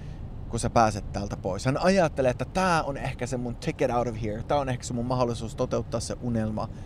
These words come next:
Tää kaveri ehkä avaa mulle oven pois täältä vankilasta. Mut sit Raamattu sanoo, että juomalaskija unohti Joosefin. Ja kaksi vuotta vielä Joosef ole-, joutuu olemaan siellä vankilassa yksin.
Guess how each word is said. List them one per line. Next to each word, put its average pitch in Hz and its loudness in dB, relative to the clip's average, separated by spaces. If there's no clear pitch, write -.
Tää 160 6
kaveri 135 6
ehkä 113 2
avaa 123 6
mulle 117 2
oven 120 4
pois 117 2
täältä 107 -2
vankilasta. 110 -2
Mut 123 -2
sit 139 2
Raamattu 123 4
sanoo, 113 0
että 107 0
juomalaskija 110 4
unohti 110 -2
Joosefin. - 0
Ja - 0
kaksi - 4
vuotta 107 0
vielä 95 0
Joosef 95 -4
ole-, 95 -4
joutuu 107 0
olemaan 98 0
siellä 95 -2
vankilassa 104 0
yksin. - -6